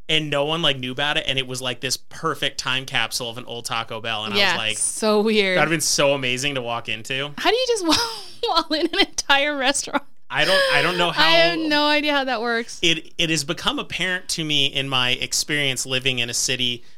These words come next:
Speaker 1: a big city that's had malls closed, destroyed, one's, I mean, we even have Cottonwood, looks like it's on its way out. It's like, looks like it's dying.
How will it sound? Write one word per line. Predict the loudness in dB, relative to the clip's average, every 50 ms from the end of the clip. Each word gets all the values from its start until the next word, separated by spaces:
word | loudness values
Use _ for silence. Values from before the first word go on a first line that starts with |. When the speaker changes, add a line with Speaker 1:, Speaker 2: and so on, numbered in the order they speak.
| -14 -12 -8
Speaker 1:
a | -2
big | 0 0 2 2
city | 0 0 0 0 0
that's | -2 -2 -4 -2
had | 0 0 0 0 -2
malls | -2 -4 -2 -2 -4 -4
closed, | -4 -4 0 2 2 2 2 2 -2 -4 -6 -6 -6
destroyed, | -4 -2 -2 -2 -2 -2 -2 -2 0 0 0 0 -2 -2 -4 -8 -12 -14 -12 -12 -12 -12 -12 -12 -8 -4
one's, | -2 -2 -2 -2 -4 -6 -6
I | -6 -6 -4 -4
mean, | -4 -4 -4 -4
we | -4 -2
even | -2 0 -2
have | -2 -4 -4
Cottonwood, | -2 -2 -2 -2 -2 -2 -4 -4 -4
looks | -4 -4 -4
like | -4 -6 -6
it's | -6 -6 -6 -6 -6
on | -6 -6 -6 -6
its | -6 -6 -4
way | -2 0 0 0
out. | 0 0 -2 -4 -6
It's | -8 -8 -8
like, | -8 -8 -10 -10
looks | -10 -8 -8 -8
like | -6 -8
it's | -8 -8 -6
dying. | -6 -6 -6 -6 -6 -8